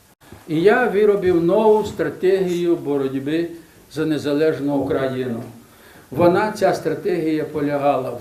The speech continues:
тому, що треба переходити до, м, е, використання внутрі-, у-, внутрісоюзного, внутріукраїнського законодавства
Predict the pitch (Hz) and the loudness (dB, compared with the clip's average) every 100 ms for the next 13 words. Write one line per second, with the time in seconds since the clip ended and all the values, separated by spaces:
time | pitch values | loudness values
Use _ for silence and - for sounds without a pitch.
0 | - 190 226 214 208 - - - - - | -2 -2 0 -2 -4 -10 -20 -20 -12 -10
1 | - 160 160 156 - 170 180 175 170 170 | -6 0 0 0 -2 -2 -2 0 -2 -2
2 | 151 143 139 175 175 165 156 160 156 156 | -4 -4 -4 -4 -4 -6 -4 -2 -2 -2
3 | 147 151 160 165 165 - 151 147 143 139 | -4 0 0 0 -6 -10 -6 -2 -2 -2
4 | 135 135 139 143 - 135 151 151 156 143 | -4 -4 -4 -6 -8 -6 -4 -2 -2 -2
5 | - - 175 196 196 180 160 156 - - | -6 -4 -2 -2 -2 -2 -4 -6 -14 -20
6 | - - 135 147 196 - 180 175 170 175 | -18 -8 -4 -2 -2 -2 -4 -4 -4 -6
7 | 147 165 135 156 160 160 143 - 135 151 | -8 -10 -6 -6 -4 -6 -8 -6 -2 -2
8 | 160 165 180 196 185 143 147 143 - 143 | -2 -4 -4 -4 -4 -6 -4 -4 0 0
9 | 147 185 185 196 185 180 185 180 175 202 | 2 0 -4 -4 -4 -4 -6 -8 -4 -2
10 | 196 - 190 165 | -2 -4 -4 -4